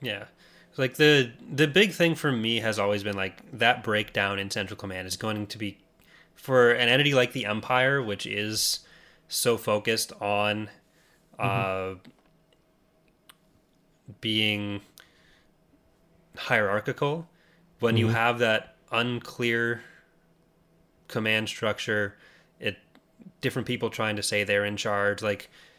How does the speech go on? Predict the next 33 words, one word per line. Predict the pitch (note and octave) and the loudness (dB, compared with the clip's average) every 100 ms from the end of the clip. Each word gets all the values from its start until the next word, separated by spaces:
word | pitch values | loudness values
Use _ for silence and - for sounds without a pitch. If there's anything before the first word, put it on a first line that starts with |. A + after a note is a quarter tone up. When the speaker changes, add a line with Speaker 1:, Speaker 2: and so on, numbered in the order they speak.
| _ - | _ -10
Speaker 1:
you | C#3 B2 | -6 -2
get | A2+ C#3+ C3 - | 4 4 4 -2
people | C#3 C3+ A#2+ | -4 0 0
like | A2+ G#2+ G2+ | 2 0 -2
Sloane, | - A#2+ A#2 A#2+ | -4 -2 0 0
and | A2 | -2
maybe | G#2+ G#2 | -2 -4
we'll | G#2 G2+ | -4 -6
see | - A2+ | -6 -6
something | G#2 A2+ G2+ G#2+ | -4 -6 -6 -6
kind | A2 G#2+ | -4 -2
of | |
similar | - G#2 G2+ | -4 -4 -4
happen | G2 G#2 A2 | -2 -2 -2
with | G#2 G2 | -8 -8
Thrawn | A#2 G#2+ G#2+ G#2+ | -4 -2 -2 -2
that | G2+ G#2 - | -6 -8 -8
kind | G#2+ G2+ | -8 -8
of | - | -2
put | D#3+ | -2
themselves | D#3 B2+ A2+ G2+ G2 | -2 -4 -2 -2 -6
in | |
power, | F2+ F#2+ G2 G2 | -6 -4 -2 -4
but | G2+ | -6
in | G#2 | -4
Legends | G#2+ A2 G2+ | -4 -4 -6
we | G2+ | -8
see, | - G#2 G2 G2 - - - - | -8 -6 -8 -12 -20 -20 -20 -8
uh, | G2 F#2+ | -2 -2
how | - G#2 | -2 -4
the | G2+ | -4
warlords | G2 G#2 G#2 G2 G2 - | -2 0 0 -2 -2 -8
function, | G2 F#2+ - G2 F#2+ F#2+ | -10 -10 -8 -8 -8 -12